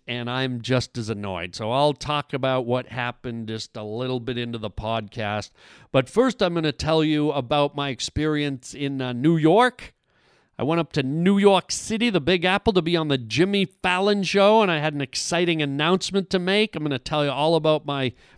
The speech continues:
my special announcement and, uh, my time with Jimmy. I had such a fun time hanging with Jimmy Fallon and, and doing the, doing the show.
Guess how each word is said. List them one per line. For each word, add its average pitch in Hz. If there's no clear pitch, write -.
my 127
special 143
announcement 190
and, 120
uh, 117
my 113
time 151
with 123
Jimmy. 196
I 151
had 139
such -
a 131
fun 165
time 156
hanging 147
with 135
Jimmy 151
Fallon 151
and, 110
and 107
doing 143
the, 117
doing 147
the 113
show. 165